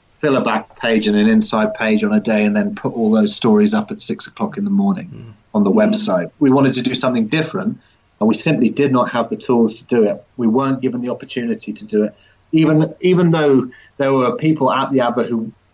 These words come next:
Speaker 1: would have wanted it to happen, people like Gary Lawrence, who's a fantastic editor, um, people like Steve Buck, Craig Lyas, obviously Andy,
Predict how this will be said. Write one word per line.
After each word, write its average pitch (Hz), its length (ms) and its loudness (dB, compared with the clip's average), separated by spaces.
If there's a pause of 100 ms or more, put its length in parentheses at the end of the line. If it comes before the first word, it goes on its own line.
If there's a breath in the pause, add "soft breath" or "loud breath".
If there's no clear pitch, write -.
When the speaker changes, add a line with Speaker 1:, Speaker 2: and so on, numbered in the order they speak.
(140)
Speaker 1:
would 143 160 2
have 113 100 2
wanted 139 320 0
it 117 120 -2
to 110 100 -6
happen, 127 320 -4
people 113 240 0
like 104 160 -2
Gary 120 240 0
Lawrence, 117 320 0
who's 104 100 -10
a 104 100 -6
fantastic - 600 -6
editor, 110 420 -2 (840)
um, 110 480 2
people 131 260 0
like 117 180 0
Steve 120 320 0
Buck, 117 280 -4
Craig 117 260 -2
Lyas, 110 480 0 (220)
obviously 110 380 0
Andy, 104 380 0